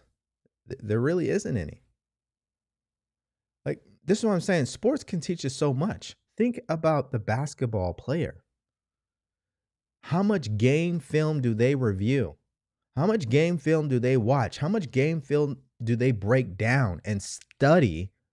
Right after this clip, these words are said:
with repetition? That's why I'm saying the problem before we even get to developing belief is, are you studying what you want? Are you studying yourself?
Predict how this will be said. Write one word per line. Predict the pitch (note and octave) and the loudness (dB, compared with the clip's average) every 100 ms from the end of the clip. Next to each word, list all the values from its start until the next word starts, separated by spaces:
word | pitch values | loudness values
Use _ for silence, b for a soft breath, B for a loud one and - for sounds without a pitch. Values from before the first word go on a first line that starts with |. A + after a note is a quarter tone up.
| - | 0
with | B2 B2 | 2 2
repetition? | A2+ D3+ D3 C3+ - D3+ - F2 - _ _ _ _ _ _ _ _ _ _ _ _ _ _ _ _ _ _ _ _ _ _ _ - b b b b b _ - | 2 2 0 -4 -2 -4 -4 -10 -12 _ _ _ _ _ _ _ _ _ _ _ _ _ _ _ _ _ _ _ _ _ _ _ -20 b b b b b _ 2
That's | D3 F#3 | 4 4
why | E3+ | 2
I'm | D3+ | 0
saying | C3 E3 F3+ B2+ G#2 | 0 0 2 2 2
the | |
problem | G#2+ C#3+ E3+ E3+ G#2 G#2 | 0 2 4 2 2 0
before | A2 D#3+ | -2 0
we | D3+ C3+ | 2 2
even | A#2+ G2+ | 0 0
get | C3+ C#3+ - | 0 0 -2
to | A2 | -2
developing | G2+ G2+ C3 C3 B2+ G2+ | 0 2 2 2 0 -2
belief | G2 C#3+ C3 B2+ | 0 -2 -2 -4
is, | G#2 - | -6 -6
are | C3 E3 | -4 -2
you | D3+ A2+ | 0 -2
studying | - - - G3 G3 A2+ C#2 - _ _ _ - | -6 -6 0 2 2 -2 -6 -14 _ _ _ -4
what | B2+ - | -2 -2
you | A#2 | -2
want? | G2 G#2+ D2+ E2 - _ _ _ _ _ _ _ _ _ _ _ | -2 -2 -4 -12 -20 _ _ _ _ _ _ _ _ _ _ _
Are | A#2+ C#3+ | 0 2
you | B2 | 2
studying | - - E3+ G3+ D#3 A#2+ | -2 0 2 4 2 2
yourself? | F#2 - F#3 A3 C#2+ - | 0 -2 -2 0 -4 -14